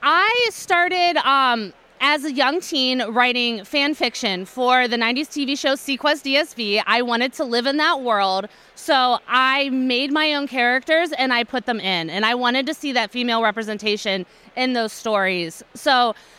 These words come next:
those characters always kinda stuck with me. So as I got older and they got older with me, I pulled them out of my fan fiction and gave them their own submarine underwater world to live in and play in.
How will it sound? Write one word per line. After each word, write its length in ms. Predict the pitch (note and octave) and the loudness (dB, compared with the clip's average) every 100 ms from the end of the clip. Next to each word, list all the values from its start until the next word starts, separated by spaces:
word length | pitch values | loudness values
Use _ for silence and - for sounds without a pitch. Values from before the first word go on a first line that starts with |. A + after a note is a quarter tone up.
| - | -10
those 240 | G3 D4 - | 0 0 0
characters 540 | F4 D#4 D#4 F4+ D4+ C#4 | 0 2 2 -2 -4 0
always 360 | C4 C#4 D4+ | 2 2 0
kinda 260 | - D#4 C#4+ | -4 -4 -4
stuck 280 | - C4+ C4 | -2 -4 0
with 220 | B3+ C4 | -2 -2
me. 260 | D#4+ G#4+ G#4+ | -2 0 -2
So 180 | - C4 | 0 0
as 180 | A#3+ A#3 | 0 0
I 240 | G#3+ C4+ | 0 0
got 220 | C#4 D4+ | 2 0
older 480 | B3 C#4 D4+ D#4+ D#4+ D#4+ | 2 0 2 4 4 2
and 280 | A3+ A3+ G#3+ | 2 -2 0
they 160 | A3+ B3+ | -2 0
got 180 | C#4+ | 0
older 300 | C#4 C#4+ D4 | 2 2 2
with 240 | C#4 D4 D#4 | 2 0 0
me, 300 | D#4+ D#4+ D4+ | -2 2 0
I 540 | G3 A3 A3 A3+ A3+ G3+ | 2 2 2 2 0 -4
pulled 180 | - D#4 | 0 0
them 140 | C4+ C4+ | 0 0
out 220 | A3+ C4 | 2 2
of 80 | D#4 | 2
my 160 | D4 | 0
fan 240 | C#4 C#4 C4+ | 0 -2 -2
fiction 420 | C4 B3 F4 F4+ | -4 -4 0 0
and 260 | C#4 B3+ G#3+ | -2 -4 -2
gave 280 | A3+ A#3 | -2 -2
them 160 | G#3+ A3 | -4 -2
their 200 | A3 G3+ | -2 0
own 380 | G3+ G#3 G#3 G3 - - | 0 -2 -2 -6 -10 -16
submarine 600 | - D4+ C#4 C#4+ C4+ C4 | -2 0 2 0 0 0
underwater 600 | G#3+ A#3+ A#3+ A3 G#3 A3 | -2 -2 0 2 2 0
world 480 | F#3 G#3+ G#3 G#3 F#3 F3 | 0 2 2 2 -2 -8
to 220 | - B3 | -6 -4
live 200 | A3 A#3 | 0 0
in 200 | A#3 A3 | 0 -2
and 100 | G#3+ | -2
play 240 | C4 C4+ | 0 0
in. 320 | G#3 D#3+ D3+ | 0 -4 -10